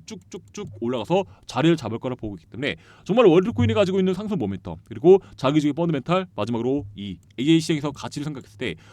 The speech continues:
저는 앞으로도 여전히 먹을 거리가 많은 종목이 이 월드코인이라 생각하고 있고, 혹시라도 내가 이 월드코인 홀더로서 내가 시장에 공개되지 않은 이 정보들이 궁금하다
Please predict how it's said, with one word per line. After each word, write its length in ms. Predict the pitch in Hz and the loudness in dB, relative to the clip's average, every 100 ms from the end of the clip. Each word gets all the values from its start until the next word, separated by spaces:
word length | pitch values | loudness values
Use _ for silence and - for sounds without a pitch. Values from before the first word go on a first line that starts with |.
| - | -4
저는 160 | 220 180 | 4 4
앞으로도 440 | 165 202 196 139 | 6 6 8 6
여전히 300 | 120 247 160 | 2 0 -2
먹을 240 | 95 110 | -4 -8
거리가 180 | 123 127 | -8 -8
많은 160 | 98 95 | -8 -8
종목이 460 | 104 101 139 185 180 - | -12 -8 -2 -4 -4 -10
이 200 | 98 82 | -10 -8
월드코인이라 420 | 104 127 - 117 | -4 -4 -4 -8
생각하고 320 | 113 156 165 - | -8 -10 -12 -12
있고, 260 | - 117 - - - | -8 -8 -8 -20 -12
혹시라도 380 | 214 285 214 180 | -2 4 8 8
내가 180 | 127 135 | 6 0
이 40 | |
월드코인 680 | 110 113 147 143 135 139 151 175 | 0 -2 -2 -4 -2 -4 -4 -6
홀더로서 540 | 220 151 104 160 185 - | 0 0 0 -6 -6 -8
내가 280 | 107 113 82 - | -6 -6 -6 -10
시장에 280 | - 233 | -4 -2
공개되지 360 | 180 170 165 151 | 0 0 0 0
않은 160 | 147 151 | -2 -4
이 80 | 95 | -6
정보들이 460 | - 151 196 180 165 | -6 -4 -2 -2 -4
궁금하다 460 | - 107 92 82 | -6 -8 -8 -10